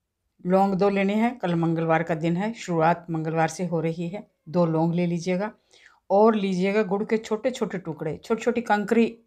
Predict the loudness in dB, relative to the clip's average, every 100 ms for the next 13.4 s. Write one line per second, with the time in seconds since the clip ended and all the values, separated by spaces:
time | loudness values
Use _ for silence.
0 | _ 0 4 4 2 -2 -4 -6 -10 _
1 | _ _ _ _ 0 2 2 4 6 6
2 | 6 6 6 2 -10 _ -2 2 2 2
3 | -4 -6 -2 -2 0 0 0 0 0 -2
4 | -2 -2 -2 -4 -4 -8 -8 -8 -8 -10
5 | _ _ _ _ _ 0 2 2 2 2
6 | 2 0 -4 _ _ _ _ -10 -4 0
7 | 4 4 4 4 4 4 2 4 2 4
8 | 2 2 -2 -4 -4 -4 -4 _ _ _
9 | _ -10 0 0 2 0 0 -2 -2 -2
10 | -2 0 0 2 2 2 0 -4 0 2
11 | 0 -6 2 2 2 -10 -12 -8 -2 -2
12 | -4 -8 -2 -2 0 -2 -2 -2 -2 0
13 | -2 -4 -4 -8